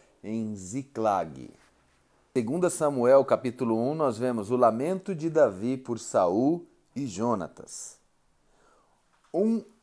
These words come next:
amalequita vem a Davi com a coroa e o bracelete de Saul, dizendo que o havia matado, quando, na verdade, o rei foi morto em batalha pelos inimigos.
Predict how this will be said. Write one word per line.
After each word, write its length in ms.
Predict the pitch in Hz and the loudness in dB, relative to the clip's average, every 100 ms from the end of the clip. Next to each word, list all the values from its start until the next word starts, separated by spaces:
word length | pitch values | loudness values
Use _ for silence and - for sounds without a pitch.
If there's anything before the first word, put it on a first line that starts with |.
| _ - | _ -2
amalequita 960 | 180 185 165 135 - 185 185 - 120 | 4 4 4 0 -4 -6 -4 0 2
vem 320 | 107 123 180 160 | 2 -2 -2 0
a 40 | |
Davi 640 | 127 101 90 110 117 139 - _ _ _ | 4 2 0 -4 -4 -6 -16 _ _ _
com 260 | - 123 120 | -4 -2 -2
a 80 | 110 | -2
coroa 640 | 110 107 139 170 180 180 | 0 2 6 6 6 4
e 140 | 170 | 2
o 60 | 156 | 0
bracelete 800 | 131 135 - 117 110 139 139 123 | 4 2 2 0 2 2 0 -10
de 100 | 123 | -10
Saul, 560 | 127 127 120 131 85 - | 0 4 4 2 -2 -6
dizendo 500 | 92 110 151 190 180 | -8 -4 -2 -2 -4
que 160 | 170 180 | -4 0
o 140 | 170 | 4
havia 320 | 143 117 135 | 4 2 0
matado, 720 | 135 131 - 92 87 69 69 - _ _ _ - | 0 -2 -2 0 2 0 -10 -20 _ _ _ -4
quando, 320 | 131 156 151 | -2 -2 0
na 140 | 139 | 0
verdade, 760 | 110 101 87 95 117 104 82 78 - | 0 -2 0 2 2 0 -6 -18 -10
o 120 | 104 | -10
rei 300 | 98 139 170 | -2 0 0
foi 220 | 165 160 | -2 -6
morto 460 | 127 107 120 123 135 | -4 -2 -2 -4 -8
em 100 | 120 | -2
batalha 760 | 95 - - 107 113 107 85 | -2 -2 0 2 2 2 -6
pelos 380 | - 95 92 87 | -6 -8 -8 -8
inimigos. 960 | 98 113 107 110 80 - - - - | -8 -6 -4 -4 -6 -14 -18 -20 -20